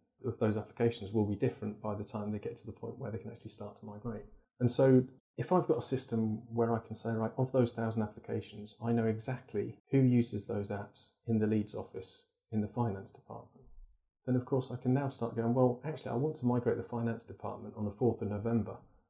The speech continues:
I've suddenly got the context behind that migration. I know what applications they need, I know when they need them, and I know how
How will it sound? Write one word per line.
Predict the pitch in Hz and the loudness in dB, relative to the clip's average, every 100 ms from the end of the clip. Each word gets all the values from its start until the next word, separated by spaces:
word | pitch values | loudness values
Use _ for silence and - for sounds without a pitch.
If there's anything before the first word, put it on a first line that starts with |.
| _ _ - | _ _ -6
I've | 110 | -6
suddenly | - 143 135 117 | 0 2 4 4
got | 120 117 | 2 0
the | - | -2
context | - 135 113 - - - | -2 -2 -2 -8 -16 -10
behind | 107 117 107 104 | -8 -4 -4 -4
that | 104 | -6
migration. | 107 104 107 104 - 113 _ _ _ _ - | -6 -4 -4 -6 -12 -20 _ _ _ _ -6
I | |
know | 104 104 | -2 0
what | 110 131 | 0 0
applications | 123 - - 120 - 104 | -4 -10 -4 -2 -2 -8
they | 107 | -6
need, | 104 107 107 110 _ _ _ | -6 -4 -6 -8 _ _ _
I | 104 | -8
know | 98 | -2
when | 110 123 | 4 6
they | 110 | 6
need | 104 104 101 | 4 0 -2
them, | 104 101 - _ _ _ | -8 -12 -12 _ _ _
and | 107 | -8
I | 101 | -6
know | 101 101 - | -6 -8 -10
how | 110 104 101 | -6 -4 -4